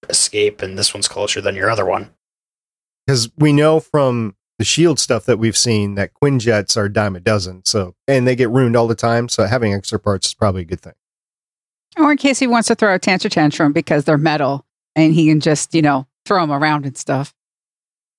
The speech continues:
Speaker 2: Bend them to his will. I don't know if we're coming back to the Savage Land or not. It's kind of fun for a one-off. And since we were away for six weeks, it was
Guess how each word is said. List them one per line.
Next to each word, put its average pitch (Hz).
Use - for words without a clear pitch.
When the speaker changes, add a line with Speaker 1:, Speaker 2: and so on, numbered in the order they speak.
Speaker 2:
Bend 123
them 127
to 117
his 110
will. 90
I 208
don't 320
know 285
if -
we're 240
coming 214
back 190
to 175
the 151
Savage 151
Land 135
or 117
not. 113
It's 139
kind 208
of 196
fun 147
for 143
a 123
one-off. 113
And 110
since -
we 110
were 107
away 101
for 113
six -
weeks, 117
it 113
was 101